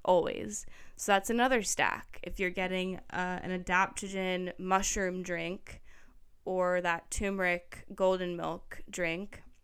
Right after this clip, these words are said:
and you're adding C B D to it, that just enhances everything. So that's an awesome stack as well. It can be something as simple as that. Um, I know a lot of these people,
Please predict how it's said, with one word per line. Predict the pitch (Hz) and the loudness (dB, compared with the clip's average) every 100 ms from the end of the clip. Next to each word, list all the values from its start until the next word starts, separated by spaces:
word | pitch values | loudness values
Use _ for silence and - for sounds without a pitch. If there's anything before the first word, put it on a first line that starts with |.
| - - - - - - - - - - - - | -20 -20 -20 -20 -20 -16 -14 -14 -16 -18 -12 -4
and | 196 | -2
you're | 190 - | 2 6
adding | 185 190 190 | 8 6 2
C | - 190 | -2 -2
B | 180 185 | 2 4
D | 185 | 4
to | |
it, | 175 - | 2 4
that | 180 - | 2 2
just | 196 - | 0 -6
enhances | 180 - - 185 185 185 160 | -6 -6 0 0 0 -2 -4
everything. | 165 151 160 - 101 113 104 - - | -4 -4 -4 -4 -6 -8 -12 -12 -6
So | - 180 175 170 - - - - | 0 2 2 0 -6 -20 -20 -2
that's | - 190 190 - - | 6 6 6 0 -2
an | 190 | 2
awesome | 175 185 - 175 | 2 2 -2 -2
stack | 175 - 165 160 - - - | -2 0 0 0 -6 -14 -8
as | 175 185 | -4 -2
well. | 185 165 165 190 - - - - | 0 0 -2 -8 -12 -20 -18 -4
It | 208 | -2
can | 247 208 | 0 0
be | 214 208 196 - | 0 0 0 -2
something | - 208 208 202 | -2 -2 -2 0
as | 196 | 2
simple | - 202 - 196 | 2 10 10 10
as | 185 | 2
that. | 190 196 175 - - - - | 2 4 2 -4 -14 -20 -10
Um, | 190 175 170 170 | -4 -2 -4 -2
I | |
know | 190 190 | 0 2
a | |
lot | 185 190 | 4 4
of | 208 | 4
these | 202 190 | 2 6
people, | - 190 185 180 175 185 | 6 6 4 2 0 -4